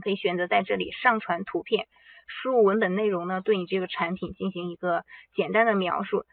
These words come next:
在下方呢，这里可以添加链接，你是，你上方上传完这个产品的图片之后呢，你再去选择把这个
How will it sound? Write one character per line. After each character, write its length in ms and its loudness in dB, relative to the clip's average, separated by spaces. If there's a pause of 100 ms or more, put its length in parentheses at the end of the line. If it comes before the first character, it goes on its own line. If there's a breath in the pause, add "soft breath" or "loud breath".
(100)
在 160 -4
下 200 8
方 220 4
呢， 200 -2 (100)
这 100 2
里 140 0
可 160 -2
以 240 -4
添 340 -6
加 320 6
链 300 -2
接， 240 -2 (260 soft breath)
你 140 -6
是， 160 -8 (180)
你 100 -2
上 260 4
方 180 2
上 180 2
传 200 2
完 120 6
这 100 -2
个 80 2
产 200 0
品 100 -2
的 80 -4
图 160 -8
片 160 0
之 100 -4
后 160 -2
呢， 200 2
你 160 -8
再 100 -2
去 140 -8
选 320 -6
择 160 -12
把 180 -2
这 120 -8
个 260 -4